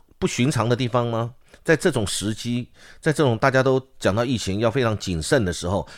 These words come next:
全民配合的时候，那医生是不是也应该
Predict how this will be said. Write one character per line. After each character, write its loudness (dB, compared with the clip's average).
全 2
民 0
配 2
合 -4
的 -6
时 -12
候， -6
那 4
医 -2
生 4
是 -2
不 -2
是 -2
也 0
应 -2
该 2